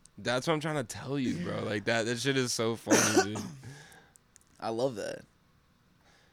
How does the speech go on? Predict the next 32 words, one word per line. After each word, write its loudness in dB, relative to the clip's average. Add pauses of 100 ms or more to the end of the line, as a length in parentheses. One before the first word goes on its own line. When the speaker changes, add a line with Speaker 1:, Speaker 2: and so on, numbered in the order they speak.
(300)
Speaker 1:
I -6
love 0
how 2
it's -2
like 0
everyone 0
on 0
that -2
street -6
is -2
a -6
different -10
fan. -12 (340)
Like -6
that 0
guy 2
was 4
a 2
Bucks -2
fan. -2
There 0
was -2
a 0
Cardinal -4
shit -4
behind -6
him, -6
and -6
there -6
was -8
like -6
a, -8